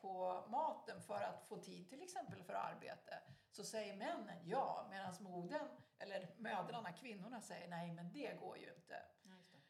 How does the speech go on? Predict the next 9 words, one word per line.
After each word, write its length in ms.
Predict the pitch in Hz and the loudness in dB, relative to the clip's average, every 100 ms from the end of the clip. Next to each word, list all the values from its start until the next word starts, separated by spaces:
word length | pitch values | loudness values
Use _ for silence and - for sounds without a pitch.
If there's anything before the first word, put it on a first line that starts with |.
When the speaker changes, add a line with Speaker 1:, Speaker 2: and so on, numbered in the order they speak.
| - - _ _ _ - | -20 -20 _ _ _ 6
Speaker 1:
Och 220 | 226 226 - - - _ _ - | 8 8 6 -4 -16 _ _ -4
igen 480 | 220 240 311 349 226 | -2 2 2 0 -2
då 100 | 220 | -2
så 140 | - | -2
har 260 | 180 190 202 | 0 2 2
vi 100 | 202 | 2
att 240 | 196 - | 2 0
kvinnor 680 | - 240 220 202 208 269 277 | -4 0 0 0 0 4 4
förstärker 1120 | - 277 - 202 190 185 - 202 190 185 185 | 2 -4 4 4 6 2 -4 0 2 2 0